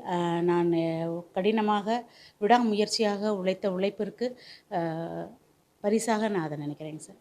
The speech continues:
மாணவர்களுக்கு வந்து முதல்ல வந்து வரி வடிவங்கள் கத்துக் கொடுக்குறேங்க சார். வரி வடிவங்கள்,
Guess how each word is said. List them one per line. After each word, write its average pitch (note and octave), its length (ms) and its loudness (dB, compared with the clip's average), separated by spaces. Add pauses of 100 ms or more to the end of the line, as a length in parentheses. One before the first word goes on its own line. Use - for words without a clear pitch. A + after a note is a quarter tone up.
(120)
மாணவர்களுக்கு A3+ 720 4
வந்து A3 240 2
முதல்ல A3 440 2
வந்து F#3+ 680 2
வரி G#3 240 4
வடிவங்கள் G#3 400 4
கத்துக் E3 280 -4
கொடுக்குறேங்க D#3+ 260 -6
சார். D#3+ 260 -6
வரி F#3 300 4
வடிவங்கள், A3+ 580 2